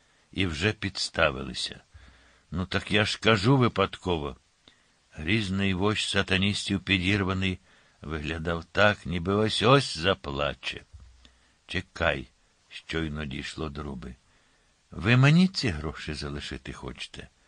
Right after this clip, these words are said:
«Ну, а кому?» — перепитав Селібон.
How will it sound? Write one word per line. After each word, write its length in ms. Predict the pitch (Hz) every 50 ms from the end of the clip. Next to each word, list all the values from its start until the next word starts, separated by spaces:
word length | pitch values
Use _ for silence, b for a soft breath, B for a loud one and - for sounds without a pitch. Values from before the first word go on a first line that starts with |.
| b b b
«Ну, 220 | - 113 120 120 123
а 60 | 117
кому?» — 480 | - - 120 113 95 85 76 64 - b b b b b b b b b b _
перепитав 640 | - 64 65 65 - 67 64 65 - 78 73 69
Селібон. 560 | - - 76 73 69 69 64 - - - 57